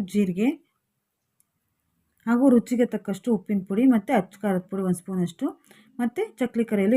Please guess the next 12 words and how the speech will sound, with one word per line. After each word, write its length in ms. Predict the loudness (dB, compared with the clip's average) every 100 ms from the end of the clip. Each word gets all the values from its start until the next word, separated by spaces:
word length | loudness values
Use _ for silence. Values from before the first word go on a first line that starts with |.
| 2
ಎಣ್ಣೆನ 260 | 2 2 0
ತಗೊಂಡಿದ್ದೀನಿ. 400 | -2 0 2 0 -2 -2 2
ಈಗ 80 | 2 0 -8 _ _
ಗರಿ 160 | 2 4
ಗರಿಯಾದ 320 | 6 4 2 0 -6
ಚಕ್ಲಿನ 360 | -6 -2 0 0
ಯಾವ 100 | 0 -2
ರೀತಿ 160 | -2 -2
ಮಾಡೋದು 200 | -2 -4
ಅಂತ 140 | -2 -2 0 0
ನೋಡೋಣ 240 | 0 0 0
ಬನ್ನಿ. 260 | 0 0